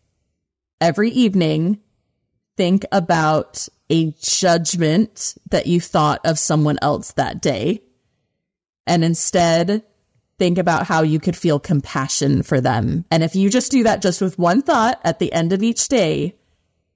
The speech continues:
I have a feeling it's gonna get easier and easier to start switching them in the moment. It's taken me, like, a few years of doing this, but this has been one of the most powerful, simple little practices, is recognizing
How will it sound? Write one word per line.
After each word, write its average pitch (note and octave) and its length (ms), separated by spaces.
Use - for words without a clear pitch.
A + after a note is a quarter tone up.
I G3+ 880
have B3 140
a C#4+ 60
feeling A#3+ 380
it's - 240
gonna E3+ 180
get - 200
easier D#3+ 560
and C#3+ 140
easier C#3 720
to F3+ 140
start - 340
switching C#3+ 520
them C3+ 500
in D3 160
the C#3+ 80
moment. C#3 760
It's D3+ 160
taken F3+ 340
me, E3+ 360
like, D#3 160
a D#3 40
few E3+ 200
years D3+ 320
of F3+ 100
doing F#3+ 240
this, F#3+ 180
but D3 140
this D3 140
has D#3 160
been D3+ 240
one D3+ 160
of C#3+ 100
the C#3+ 60
most - 320
powerful, D3+ 720
simple E3 500
little D3+ 220
practices, - 720
is C#3+ 200
recognizing D#3 1000